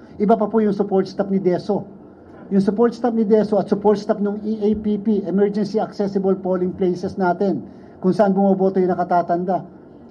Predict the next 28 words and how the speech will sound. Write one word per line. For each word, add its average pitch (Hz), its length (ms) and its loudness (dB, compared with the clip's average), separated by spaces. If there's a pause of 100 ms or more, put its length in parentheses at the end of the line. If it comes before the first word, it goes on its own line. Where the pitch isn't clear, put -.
(380)
Iisa 220 320 2
lang 214 160 2
po 220 80 4
yung 214 160 4
kanyang 208 240 2
support 202 320 0
staff 190 80 2
dahil 214 220 2
isa 339 100 2
lang 311 160 2
po 233 140 0
ang 226 80 0
inauthorize 202 420 2
sa 180 160 2
aming 185 220 -2
i-hire. 170 340 2 (960)
Yun 202 160 4
lang 208 80 4
po 208 140 2
yung 185 80 0
binigay 196 240 6
sa 190 180 2
aming 180 240 0
budget. 170 400 2
So, 214 220 0
paano 226 340 -4
naman 220 240 -2
po? 196 320 0